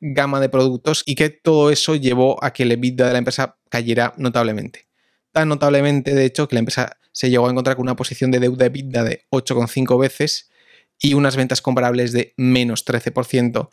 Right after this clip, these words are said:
cifras que en casi cualquier contexto llevarían a la quiebra a una empresa. Sin embargo, en este punto, un fondo, Engage Capital, compró una parte importante del accionariado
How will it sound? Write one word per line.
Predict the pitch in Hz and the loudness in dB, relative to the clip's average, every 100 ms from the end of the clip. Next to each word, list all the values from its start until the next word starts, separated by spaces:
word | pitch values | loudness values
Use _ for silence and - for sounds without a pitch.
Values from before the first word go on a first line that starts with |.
| _ | _
cifras | - 135 139 135 | -4 -2 0 -2
que | - 127 | -2 -4
en | 117 | -4
casi | 120 - | -4 -6
cualquier | 117 110 110 131 | -2 -2 -2 -2
contexto | 135 131 117 - 131 | -2 -2 -4 -2 0
llevarían | 123 113 120 | 2 2 2
a | 117 | 0
la | 117 | -2
quiebra | - 120 113 120 - | -2 -4 -2 -4 -4
a | 113 | -4
una | 110 | -2
empresa. | 104 104 - - _ _ _ _ _ | -4 -6 -10 -10 _ _ _ _ _
Sin | - 156 | -2 2
embargo, | 175 170 143 151 - - | 2 0 -2 -6 -8 -4
en | 131 | -2
este | - | -2
punto, | 143 143 135 147 - - | -2 0 0 -2 -6 -8
un | - 143 | -2 -2
fondo, | - 151 135 143 - _ _ | 0 0 2 -2 -6 _ _
Engage | - 127 123 123 - | -2 0 2 0 0
Capital, | 143 139 135 143 | -4 -2 -2 -2
compró | - 117 113 127 | -2 0 2 2
una | 127 | 2
parte | 123 123 | 0 -2
importante | 120 123 123 | -2 0 0
del | 123 | -2
accionariado | 117 - 151 147 135 147 | -2 -2 -2 0 0 -2